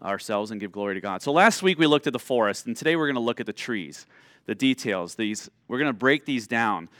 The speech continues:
um, for the next three weeks and looking at the specifics of the fruit of the Spirit. There's nine fruits, and there's really just one fruit, right? We've learned that it's, it's, it's singular.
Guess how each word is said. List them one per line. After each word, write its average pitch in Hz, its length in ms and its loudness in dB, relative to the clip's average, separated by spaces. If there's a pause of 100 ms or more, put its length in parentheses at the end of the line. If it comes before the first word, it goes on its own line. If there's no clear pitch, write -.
(300)
um, 107 360 4
for 131 140 -6
the 123 100 2
next 135 260 4
three 131 200 0
weeks 113 340 -2
and 113 100 -4
looking 123 320 -2
at 113 160 0
the 110 80 -4
specifics 139 760 -4
of 120 200 2
the 113 80 -2
fruit 127 240 0
of 113 60 0
the 107 80 0
Spirit. 98 480 -2 (240)
There's 156 240 6
nine 170 340 10
fruits, 185 540 4 (340)
and 147 520 6 (420)
there's 160 160 4
really 233 160 6
just 196 140 4
one 160 380 6
fruit, 101 320 -2
right? 120 120 2
We've 131 140 0
learned 143 180 4
that 135 120 6
it's, 117 180 -2
it's, 131 260 0
it's 139 140 0
singular. 110 600 0